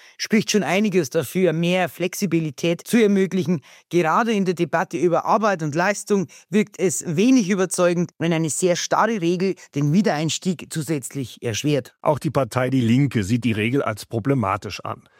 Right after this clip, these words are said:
Speaker 2: Deshalb sollte sie laut dem sportpolitischen Sprecher Jorrit Bosch flexibilisiert werden.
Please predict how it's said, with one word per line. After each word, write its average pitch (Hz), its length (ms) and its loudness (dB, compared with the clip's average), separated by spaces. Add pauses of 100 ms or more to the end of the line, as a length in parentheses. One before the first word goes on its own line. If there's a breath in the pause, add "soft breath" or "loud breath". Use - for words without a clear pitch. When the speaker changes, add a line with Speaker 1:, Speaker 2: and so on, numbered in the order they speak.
(220 soft breath)
Speaker 2:
Deshalb 135 320 0
sollte 123 440 2
sie 139 160 0
laut 120 300 0
dem 117 100 -2
sportpolitischen 131 840 -2
Sprecher 127 420 -4
Jorrit 117 420 -2
Bosch - 400 -4
flexibilisiert 160 880 0
werden. - 320 -12